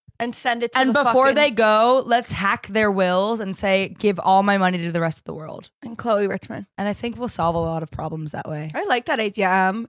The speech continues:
Speaker 1: Emily, Emily's my president.
Speaker 2: Hey!
Speaker 1: Okay, speaking of President Barbie.
Speaker 2: Oh, oh my God, yeah, okay. How do we feel about the snubs?
Speaker 1: I'm feeling pretty upset. Like, I'm feeling, I just feel like I don't wanna be so cliche and be, like, a,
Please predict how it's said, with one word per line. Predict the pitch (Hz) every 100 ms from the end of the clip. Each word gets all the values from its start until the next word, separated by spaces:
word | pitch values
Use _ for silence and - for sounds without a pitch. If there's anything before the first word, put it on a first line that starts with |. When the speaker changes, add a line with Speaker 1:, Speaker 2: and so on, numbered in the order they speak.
| -
Speaker 1:
Emily, | 247 381 427 - 247 -
Emily's | 247 403
my | 453
president. | - 233 220 165 170 - _ _ _ _ -
Speaker 2:
Hey! | 349 453 466 453 415 392 370 349 320 311 302 - -
Speaker 1:
Okay, | 294 311
speaking | - 302 - 359
of | 330
President | 294 254 262 240
Barbie. | 220 202 190 185 214
Speaker 2:
Oh, | 226 240 -
oh | 262 233
my | 202
God, | 190
yeah, | 175 170
okay. | 175 156 _ - - _
How | -
do | 311
we | 587 -
feel | 453
about | 349 254 190
the |
snubs? | - 185 160 147 - - _ _ _ - -
Speaker 1:
I'm | 226
feeling | 269 269 269
pretty | 254 226
upset. | 214 - 190 -
Like, | 190 -
I'm | 208
feeling, | 208 233 233 240 233 _ - -
I | 262
just | 453 -
feel | - 302
like | 302 254 -
I | 240
don't | 277
wanna | 370 392
be | 330
so | - 247
cliche | - 247 - 196 208
and | 214
be, | 208
like, | 196 190 -
a, | 196